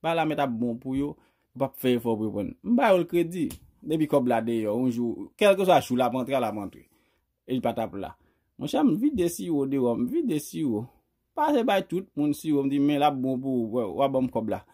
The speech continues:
Senkant goud, senkant goud, senkant goud. Ma, mache chèche boutèy Baccarat Cannelle kote, men, mande, moun ap pote ban, m ap lave. Gade sa, yo konn pote ban san bouchon. <laughs> M pa ka fè anyen avè yo. Ou tande? Men, se sa, se sa k la vi a. Lò gon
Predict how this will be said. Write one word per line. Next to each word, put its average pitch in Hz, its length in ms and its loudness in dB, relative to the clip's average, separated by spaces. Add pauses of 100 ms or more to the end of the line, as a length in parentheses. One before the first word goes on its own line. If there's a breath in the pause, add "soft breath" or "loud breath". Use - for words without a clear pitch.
(260 soft breath)
Senkant 151 400 0
goud, 117 160 -2
senkant 143 400 -2
goud, 123 160 -2
senkant 151 400 -2
goud. 113 280 -2 (200)
Ma, 196 240 -2
mache 220 360 2
chèche 175 300 0
boutèy 151 540 -2
Baccarat 143 400 2
Cannelle 139 320 -2
kote, 151 400 -4
men, 123 160 0
mande, 160 560 0
moun 180 240 0
ap 180 160 -2
pote 190 200 -2
ban, 123 160 0
m 139 120 2
ap 170 160 0
lave. 131 460 0 (340 soft breath)
Gade 208 220 2
sa, 180 220 4
yo 170 100 4
konn 170 180 4
pote 175 160 0
ban 147 220 4
san 165 240 4
bouchon. 139 480 -2 (180)
<laughs> - 160 4
M 185 140 -2
pa 190 160 2
ka - 240 2
fè 165 160 -4
anyen 160 180 0
avè 139 280 0
yo. 123 60 -6 (200 soft breath)
Ou 220 120 -10
tande? 392 260 -8 (340 loud breath)
Men, 311 220 4
se - 100 -10 (160)
sa, 226 140 -4
se 202 100 -12
sa 196 80 -6
k 151 80 -8
la 147 100 -6
vi 143 140 -4
a. 135 40 -2
Lò 220 280 4
gon 226 160 2